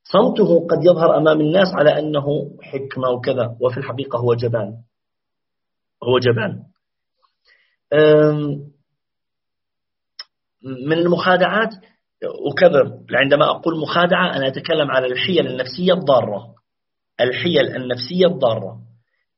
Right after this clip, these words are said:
أما، آه، الحيل النفسية التي ت-، اللي من باب تزكية النفس ومن باب الأخذ بال-، بالنفس بطريقة محتالة نوعا ما، آه، لكنني أريد، يعني، أن أزكيها، هذا، هذا شيء آخر.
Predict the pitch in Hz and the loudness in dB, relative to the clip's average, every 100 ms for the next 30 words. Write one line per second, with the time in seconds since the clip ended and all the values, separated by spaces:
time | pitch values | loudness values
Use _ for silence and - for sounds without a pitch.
0 | - 147 147 139 143 - 120 127 123 123 | -6 -6 -6 -6 -6 -8 -6 -2 -2 -4
1 | 117 123 127 147 139 131 127 - 170 170 | -6 -6 -4 0 0 0 -4 -6 -2 0
2 | 127 120 120 117 - 104 107 - 117 120 | 0 -2 -6 -10 -10 -10 -10 -10 -8 -6
3 | 120 120 120 120 139 139 131 120 120 143 | -6 -4 -2 -2 -4 -8 -8 -6 -6 -6
4 | 147 - 120 120 123 127 - - _ - | -6 -6 -6 -4 -2 -2 -4 -18 _ -6
5 | 127 - - 147 143 - 123 120 127 123 | -6 -4 -2 -2 -4 -8 -8 -8 -8 -4
6 | 147 - 139 - 131 156 - 123 - - | -6 -6 -6 -2 0 -2 -2 -4 -4 -2
7 | 147 143 135 131 120 127 135 123 120 _ | 2 2 2 -2 -6 -8 -10 -10 -14 _
8 | _ _ - 120 120 120 123 127 135 135 | _ _ -4 0 2 2 2 0 -2 -4
9 | 127 135 147 143 127 123 123 127 120 120 | -2 0 -2 -4 -2 -2 -2 -6 -4 -2
10 | 123 139 151 139 165 - - - - _ | -4 0 2 2 0 -8 -16 -20 -20 _
11 | - 123 123 110 120 127 127 - - - | -4 0 2 2 0 0 -4 -2 -2 0
12 | 117 - | -4 -4